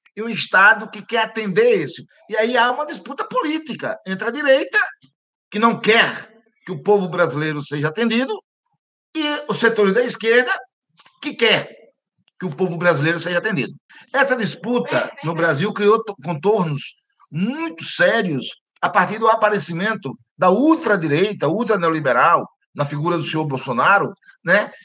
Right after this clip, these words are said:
que repudia qualquer participação efetiva da nossa, da nossa sociedade. Anderson, vejamos dados concretos. A educação, por exemplo, não é a única maneira das pessoas a-, avançarem na vida e mudar o seu padrão de vida. Não é a única.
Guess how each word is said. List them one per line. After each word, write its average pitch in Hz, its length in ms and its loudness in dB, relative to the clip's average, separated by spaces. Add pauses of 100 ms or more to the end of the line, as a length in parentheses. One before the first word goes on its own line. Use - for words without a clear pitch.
que 220 120 -2
repudia 247 840 2
qualquer 196 340 -2
participação 202 540 0
efetiva 208 580 -2
da 165 140 0
nossa, 147 280 -2
da 135 120 -6
nossa 131 200 -4
sociedade. 101 480 -8 (720)
Anderson, 156 480 2
vejamos 220 460 2
dados 156 300 4
concretos. 127 560 -4 (300)
A 220 80 6
educação, 185 600 2
por 135 120 -6
exemplo, 160 400 0
não 175 140 -2
é 254 80 2
a 254 60 6
única 220 360 -2
maneira 156 380 0
das 160 180 0
pessoas 139 480 0
a-, 156 160 2 (220)
avançarem 147 480 2
na 127 140 2
vida 165 320 -4
e - 20 -2
mudar 156 340 4
o 147 40 -2
seu 160 160 -4
padrão 143 300 -2
de 139 80 -8
vida. 95 140 -10
Não 165 80 -4
é 226 60 0
a 277 60 4
única. 160 400 -4